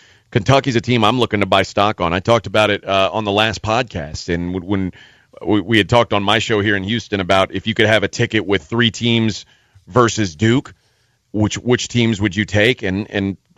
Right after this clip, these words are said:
Kentucky's on my list. It's, it's again, Kentucky. I'll take those three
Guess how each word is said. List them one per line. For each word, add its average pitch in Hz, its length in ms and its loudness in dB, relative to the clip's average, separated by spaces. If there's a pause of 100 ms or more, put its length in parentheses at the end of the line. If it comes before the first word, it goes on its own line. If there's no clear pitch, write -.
(160)
Kentucky's 117 500 0
on 117 100 2
my 113 160 2
list. 101 400 0
It's, 95 260 -4
it's 92 220 -6 (840)
again, 101 280 -4
Kentucky. 101 500 -2
I'll 98 120 0
take 117 180 -2
those 104 300 0
three 101 400 -2